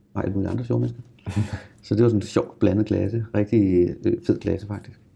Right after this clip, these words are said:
Speaker 1: Øh, og, øh, og så læste jeg tysk om aftenen, og så gjorde jeg mig umage. Virkelig umage.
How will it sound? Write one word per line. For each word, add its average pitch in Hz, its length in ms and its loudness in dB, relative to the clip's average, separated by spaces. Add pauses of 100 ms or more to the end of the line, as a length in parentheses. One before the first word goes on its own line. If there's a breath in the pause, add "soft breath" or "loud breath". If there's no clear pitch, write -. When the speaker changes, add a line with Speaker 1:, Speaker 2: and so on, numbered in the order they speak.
(120)
Speaker 1:
Øh, 98 280 2
og, 98 380 4
øh, 85 480 0 (1300)
og 113 80 -2
så 143 80 2
læste - 160 4
jeg - 40 -14
tysk 113 200 -6
om 104 60 -2
aftenen, 104 300 -6 (100)
og - 80 -18
så 101 80 -6
gjorde 92 160 4
jeg 90 60 2
mig 90 60 2
umage. 104 200 -4 (800 soft breath)
Virkelig 92 260 2
umage. 98 220 -4